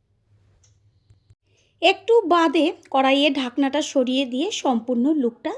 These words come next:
দেখিয়ে দিচ্ছি। এরকম গরম গরম আলুর দম যদি ভাত, রুটি, লুচি, পরোটা, পোলাও, ফ্রাইড রাইস সমস্ত কিছুর সাথে পাওয়া যায়, খাওয়া একদম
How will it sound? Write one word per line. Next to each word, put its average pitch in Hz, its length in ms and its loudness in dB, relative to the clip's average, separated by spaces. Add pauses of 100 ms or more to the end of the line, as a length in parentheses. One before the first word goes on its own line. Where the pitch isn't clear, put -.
দেখিয়ে 214 360 -4
দিচ্ছি। 208 580 -12 (540)
এরকম 381 720 2
গরম 262 380 2
গরম 339 280 0 (100)
আলুর 240 360 -4
দম 269 280 4
যদি 285 380 -2
ভাত, 254 580 -4
রুটি, 269 440 0
লুচি, 277 400 -2
পরোটা, 285 720 0 (520)
পোলাও, 311 400 4
ফ্রাইড 277 440 0
রাইস 311 220 2
সমস্ত 370 580 -2
কিছুর 320 380 -2
সাথে - 340 -4
পাওয়া 269 400 -2
যায়, 277 320 -2
খাওয়া 247 420 -2
একদম 294 320 -2